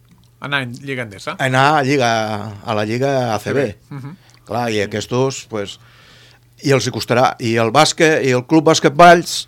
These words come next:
Speaker 2: pues, per motius H o per motius B, pues, no està donant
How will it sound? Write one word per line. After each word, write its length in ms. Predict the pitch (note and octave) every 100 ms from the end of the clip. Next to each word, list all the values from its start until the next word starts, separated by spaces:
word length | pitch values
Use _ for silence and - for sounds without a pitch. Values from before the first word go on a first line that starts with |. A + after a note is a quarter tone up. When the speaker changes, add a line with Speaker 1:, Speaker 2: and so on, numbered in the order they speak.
| _
Speaker 2:
pues, 320 | A#2+ A#2+ A2+
per 300 | - - A#2 A2+
motius 480 | A#2+ D3+ D#3 D3+
H 320 | D3+ D#3+ C#3+ A#2+
o 80 | A2
per 160 | A2+
motius 420 | A#2 A#2 C#3+ C3+
B, 260 | C3 D#3 A#2 - - - - - _
pues, 520 | A#2 A2+ - - - -
no 180 | C3
està 300 | C#3 - C#3+ C#3
donant 460 | C#3 C#3 D3+ D#3+